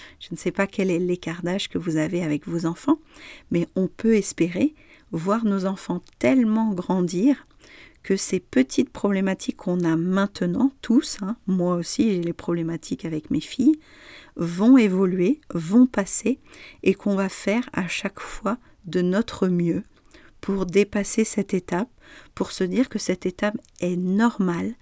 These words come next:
cette étape est légitime, ce que vous vivez en ce moment est passager, c'est peut-être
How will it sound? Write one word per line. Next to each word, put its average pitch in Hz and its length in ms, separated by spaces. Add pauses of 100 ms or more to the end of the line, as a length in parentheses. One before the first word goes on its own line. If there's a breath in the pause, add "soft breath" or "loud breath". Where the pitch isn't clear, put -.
(420 loud breath)
cette - 420
étape 208 420
est 185 140
légitime, 208 720
ce - 200
que - 180
vous 185 220
vivez 240 420
en 208 80
ce - 180
moment 185 380 (420 loud breath)
est 202 220 (220)
passager, 185 720 (400 soft breath)
c'est - 380 (140)
peut-être - 460